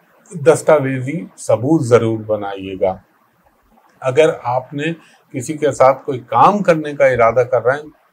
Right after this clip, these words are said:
यानी पुराने कामों की बात नहीं कर रहा, जो already pipeline में है या जो पहले से status quo में चल रहे हैं, कोई नए काम का आगाज़ करते हुए बहुत ज़रा सोच विचार कीजिएगा। आपके घुटनों में,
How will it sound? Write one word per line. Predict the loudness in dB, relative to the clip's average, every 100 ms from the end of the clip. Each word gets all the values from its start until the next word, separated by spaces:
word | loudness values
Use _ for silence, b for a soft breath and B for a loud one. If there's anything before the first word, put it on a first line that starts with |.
| _ _ -8
यानी | -4 -4 -6 -10 -2
पुराने | 4 6 6
कामों | 2 2 0
की | -4
बात | 2 2
नहीं | 2 -4
कर | 0
रहा, | 0
जो | 2 4
already | 4 4 -2 -6 0
pipeline | 2 2 -4 -4 -4
में | -10
है | -8
या | -8
जो | -8 -4
पहले | -2 -2 -6
से | -12
status | -14 -14 -10 -8 -8 _
quo | -6
में | -6 -6
चल | -4
रहे | -6
हैं, | -8 B B _
कोई | -6 0
नए | 4 4
काम | 6 2 2
का | 4
आगाज़ | 4 6 4 4
करते | -2 0 -2
हुए | -2 0
बहुत | 2 2 0 _ _ _ _
ज़रा | -2 -2
सोच | -2 -4 -6 -8
विचार | -6 0 0 0
कीजिएगा। | -10 -12 -6 -4 -4 b b b b b
आपके | 2 2 2 -6
घुटनों | -2 -4 -6 -4 -2 -2
में, | -4 -4